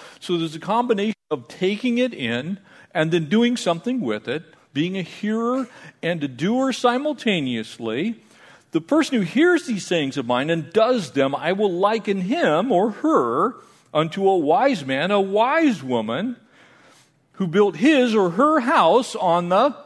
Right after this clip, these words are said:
rock." Amen?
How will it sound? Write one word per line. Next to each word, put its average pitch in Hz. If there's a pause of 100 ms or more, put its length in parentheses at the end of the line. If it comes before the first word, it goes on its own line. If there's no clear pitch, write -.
(460)
rock." 123 (1120)
Amen? 175